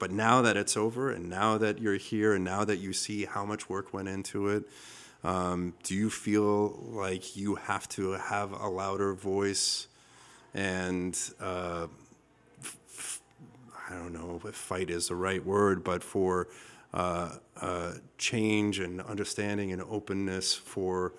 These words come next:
uh, uh, other people who are experiencing the similar things that you had to go through?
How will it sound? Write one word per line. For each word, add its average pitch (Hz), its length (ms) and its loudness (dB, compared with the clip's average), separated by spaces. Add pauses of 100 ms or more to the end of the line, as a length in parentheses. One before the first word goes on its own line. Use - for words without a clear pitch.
(440)
uh, 87 480 -2 (180)
uh, 90 260 -4
other 104 180 -2
people 95 600 -4 (560)
who 101 200 -4
are 92 140 0
experiencing 92 800 -2
the 95 60 -2
similar 95 280 0
things 90 240 -6
that 85 220 -4
you 92 200 -6
had 92 420 -6
to - 120 -6
go 92 200 -2
through? 101 380 -6